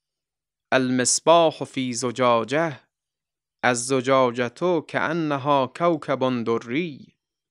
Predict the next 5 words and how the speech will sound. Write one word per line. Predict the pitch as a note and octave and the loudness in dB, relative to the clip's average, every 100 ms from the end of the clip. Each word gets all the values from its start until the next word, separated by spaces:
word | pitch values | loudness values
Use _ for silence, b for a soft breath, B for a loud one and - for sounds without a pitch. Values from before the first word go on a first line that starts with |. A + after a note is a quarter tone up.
| _ _ _ _ _ A#2 | _ _ _ _ _ 2
یوقد | D#3 F#3+ D3+ D3+ C3 | 4 4 4 2 2
من | B2+ B2 A#2+ | 0 -2 -4
شجرة | - B2+ D3 F#3 D3+ - C3+ | -6 -6 -4 -4 -4 -4 -4
مبارکة | B2 A#2+ B2 B2 A#2+ D3 E3+ D#3 - C#3 B2+ | -2 -2 2 4 4 2 -2 -8 -6 -6 -4
زیتونة، | A2+ A#2+ A#2 - B2+ A#2 B2 E3 C#3 | -2 -2 -2 -6 -6 -2 0 -2 -4